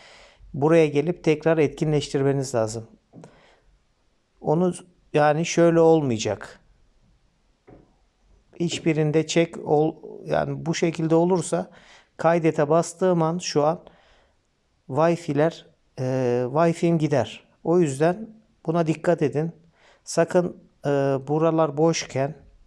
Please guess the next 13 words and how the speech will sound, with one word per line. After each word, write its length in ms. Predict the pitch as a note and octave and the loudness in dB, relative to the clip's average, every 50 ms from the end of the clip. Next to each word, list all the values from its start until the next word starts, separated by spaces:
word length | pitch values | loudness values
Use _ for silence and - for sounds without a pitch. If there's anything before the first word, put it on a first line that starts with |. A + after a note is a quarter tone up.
| _ _ _ _ _ _ _ _ _ | _ _ _ _ _ _ _ _ _
bu 280 | - D#3 C3 C#3 - | -14 -8 -6 -6 -6
üç 320 | - D3 C#3+ C#3+ - - - | -4 -6 -8 -6 -6 -4 -4
yer, 260 | E3+ D3 D#3 - - _ _ _ _ _ _ _ _ _ _ _ _ _ _ _ _ _ _ _ _ _ _ _ _ _ - | -4 -4 -4 -8 -12 _ _ _ _ _ _ _ _ _ _ _ _ _ _ _ _ _ _ _ _ _ _ _ _ _ -6
e, 60 | B2 A#2+ A#2 A#2 A#2 A2+ A2 A2+ A2+ A2+ A2 A2 A2 - - _ _ _ _ _ _ _ _ _ _ _ _ _ _ _ _ _ _ _ _ _ _ - | -4 -2 -2 -2 -2 -2 -4 -4 -4 -4 -4 -6 -8 -12 -20 _ _ _ _ _ _ _ _ _ _ _ _ _ _ _ _ _ _ _ _ _ _ 0
kaydete 480 | - D3 D3+ D#3 D3 D3+ D3+ E3+ D#3+ | 2 2 4 4 2 0 0 0 0
basmayın. 520 | D3 D3+ D3 C#3 - - A#2 G#2+ G2+ G#2 G#2 - - _ _ _ _ _ _ _ _ _ _ _ - - | 2 2 0 0 -2 -8 -8 -8 -8 -10 -14 -20 -20 _ _ _ _ _ _ _ _ _ _ _ -8 -6
Bu 100 | E3 E3+ | -4 -2
çok 240 | - F3 E3 D3 D#3 | 0 0 0 2 0
önemli. 480 | C#3 A#2 A2+ A2+ A2+ B2 C#3+ D#3+ E3+ - _ _ _ _ _ _ _ _ - _ _ _ _ _ _ _ _ _ _ _ _ _ _ _ _ _ _ _ _ _ _ _ _ _ _ - | -2 -2 -2 -2 -2 -2 -2 -4 -6 -10 _ _ _ _ _ _ _ _ -20 _ _ _ _ _ _ _ _ _ _ _ _ _ _ _ _ _ _ _ _ _ _ _ _ _ _ 0
Ben 260 | D3+ D3+ D#3+ E3 F3 - | 2 2 2 2 -2 -6
iki 240 | - D3+ - - F3+ | -6 -6 -2 0 0
nokta 340 | F3 F3 E3 - - D3 - | 0 0 0 -2 -4 -2 0
dört 280 | D3 C#3+ C#3+ C#3 C3+ | 2 0 0 0 -2